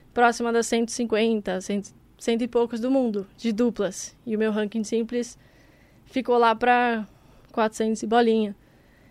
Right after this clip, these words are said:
Então, acho que essa diferença de ranking, pra mim, foi muito natural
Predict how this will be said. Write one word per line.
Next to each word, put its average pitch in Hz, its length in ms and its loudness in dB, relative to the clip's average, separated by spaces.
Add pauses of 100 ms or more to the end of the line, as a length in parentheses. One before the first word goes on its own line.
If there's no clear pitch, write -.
(180)
Então, 233 520 4
acho 233 180 0
que - 80 0
essa 240 160 2
diferença 240 460 2
de 226 100 0
ranking, 233 440 0
pra 226 160 2
mim, 233 120 2
foi 247 140 -2
muito 240 280 -2
natural 240 680 4